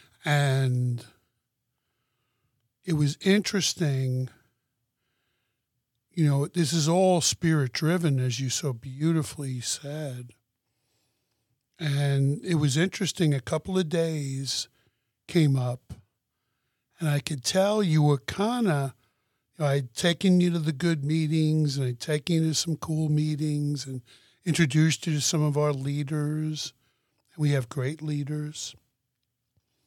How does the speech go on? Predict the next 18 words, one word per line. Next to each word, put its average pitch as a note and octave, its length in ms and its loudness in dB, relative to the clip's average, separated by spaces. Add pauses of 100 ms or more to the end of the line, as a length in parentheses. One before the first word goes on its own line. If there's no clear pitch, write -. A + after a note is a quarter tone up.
(180)
But D#3+ 140 0
I D3+ 120 4
ca-, E3 240 -4
I D#3 100 -2
remember E3+ 520 2
it D#3+ 100 -4
came F#3 260 2
into F#3 240 -2
my D3 200 0 (400)
silence E3+ 600 2
a C#3+ 60 -14
couple F3 300 -6
of E3 40 0
mornings D#3+ 440 2
in C#3 100 0
a C#3 60 0
row C3 580 -2 (960)
that D3+ 220 2